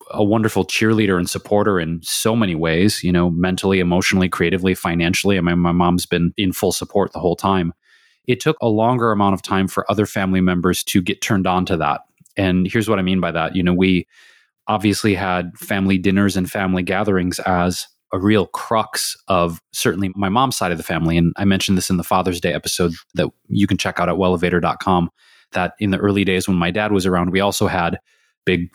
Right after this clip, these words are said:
food family gatherings with his side of the family. So food and gatherings has always been, I suppose, an anchor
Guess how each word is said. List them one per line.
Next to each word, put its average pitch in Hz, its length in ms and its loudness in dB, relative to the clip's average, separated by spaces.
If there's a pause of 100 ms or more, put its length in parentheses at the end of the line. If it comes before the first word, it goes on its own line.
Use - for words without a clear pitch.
(140)
food 98 520 0
family 87 340 -2
gatherings 87 440 0
with 80 140 -2
his 165 200 0
side 85 200 -2
of 78 80 -4
the - 40 -16
family. 78 300 -4
So - 280 -2 (280)
food 180 400 0
and 123 160 0
gatherings 104 580 0
has 98 140 -2
always 95 260 2
been, 90 400 0
I 92 80 -2
suppose, 92 420 -2
an 85 180 0
anchor 92 500 0